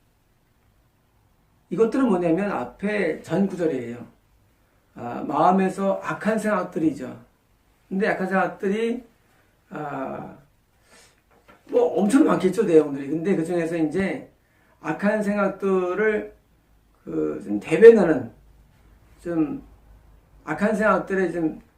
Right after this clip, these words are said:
구체적인 게 뭐냐? 뭐 살인, 간음, 음란, 도둑질, 거짓 증거, 모독들,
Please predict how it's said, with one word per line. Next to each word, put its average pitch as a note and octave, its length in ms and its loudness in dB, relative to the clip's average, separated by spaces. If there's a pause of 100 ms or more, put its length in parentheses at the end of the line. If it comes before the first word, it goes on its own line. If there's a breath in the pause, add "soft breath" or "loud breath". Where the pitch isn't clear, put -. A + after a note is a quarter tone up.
(220)
구체적인 G3+ 380 -4
게 G3 60 2
뭐냐? F3 500 0 (680)
뭐 D3 400 -6
살인, G#3+ 500 -8 (760)
간음, F#3 580 -4 (720)
음란, D#3+ 480 2 (420)
도둑질, F#3+ 640 -6 (440)
거짓 E3+ 220 0
증거, F3+ 580 -4
모독들, - 1900 -6